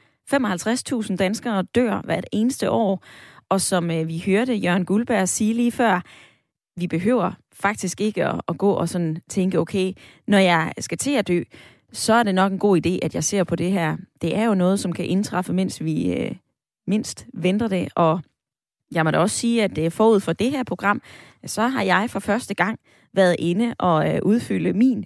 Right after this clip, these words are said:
sidste vilje. Jeg står her enogtredive år. Det føles helt vildt mærkeligt,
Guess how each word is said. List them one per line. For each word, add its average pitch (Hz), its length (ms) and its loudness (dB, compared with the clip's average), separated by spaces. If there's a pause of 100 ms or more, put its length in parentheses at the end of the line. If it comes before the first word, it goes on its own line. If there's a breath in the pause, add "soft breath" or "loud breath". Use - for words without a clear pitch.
(100)
sidste 220 420 -4
vilje. 196 360 0 (1040 soft breath)
Jeg 190 80 0
står 220 200 4
her 214 220 6
enogtredive 185 540 0
år. 196 140 6
Det 185 140 -2
føles 233 320 2
helt 220 180 0
vildt 190 160 0
mærkeligt, 185 380 0